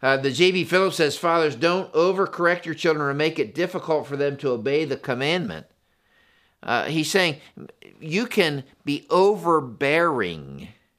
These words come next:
Uh, uh, we can be maybe overindulging." That's one way to exasperate our children.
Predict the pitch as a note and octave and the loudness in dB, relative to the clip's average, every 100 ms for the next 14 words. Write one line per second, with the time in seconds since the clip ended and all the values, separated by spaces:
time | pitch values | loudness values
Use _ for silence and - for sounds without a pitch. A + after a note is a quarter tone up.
0 | _ _ _ _ _ _ _ _ _ C3+ | _ _ _ _ _ _ _ _ _ -2
1 | C#3 A2 D#3 C#3+ C#3+ F3+ G#3+ F#3 D#3 C#3+ | 0 2 2 2 -2 -2 0 -2 0 0
2 | C3 C3 E2+ C#3 D3 E3 D3 D3 D3 D3+ | -2 -4 -10 -2 0 2 2 2 2 0
3 | C#3+ D#3 A3 - G#2+ F2 C#3 D#3+ F#3 D#3+ | 2 4 4 2 -6 -2 -2 0 0 4
4 | D3+ D3 A#2 C3 C#3 - C3+ C3+ C3+ - | 2 2 0 0 0 0 0 0 0 0
5 | C3 C3 C#3 C3 G#3 A3+ G2 C#2 E2 | 2 2 0 -2 0 0 -2 -10 -14